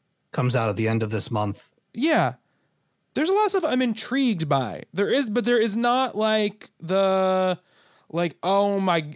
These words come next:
Speaker 2: I can't, I just, I, I, it's the only thing I'm looking forward to. You know, like,
Speaker 1: Nothing's
Speaker 2: that.
Speaker 1: giving you the fever?
Speaker 2: Except for Doom. Doom is giving that, giving me that fever 'cause I loved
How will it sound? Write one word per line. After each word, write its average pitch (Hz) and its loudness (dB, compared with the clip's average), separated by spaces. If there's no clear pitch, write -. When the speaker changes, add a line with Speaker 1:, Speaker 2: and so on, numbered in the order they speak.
Speaker 2:
I 175 0
can't, 202 -2
I 165 0
just, 180 -2
I, 160 -8
I, 170 -4
it's 165 -6
the 196 -2
only 202 -2
thing 190 -4
I'm 175 -2
looking 151 -6
forward 135 -4
to. - -8
You 165 2
know, 160 2
like, 143 2
Speaker 1:
Nothing's 160 2
Speaker 2:
that. 139 0
Speaker 1:
giving 113 -2
you 110 -2
the 98 -6
fever? 117 -2
Speaker 2:
Except 262 0
for 285 -2
Doom. 220 0
Doom 262 2
is 226 2
giving 208 0
that, 170 -2
giving 175 0
me 165 0
that 143 -2
fever 156 -4
'cause 156 -6
I 165 0
loved 160 -2